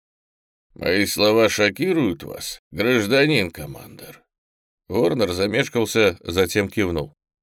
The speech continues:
"Раньше, наверное, такое шокировало бы и меня",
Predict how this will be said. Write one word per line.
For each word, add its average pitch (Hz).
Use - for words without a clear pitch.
"Раньше, 101
наверное, 90
такое 87
шокировало 82
бы 82
и -
меня", 82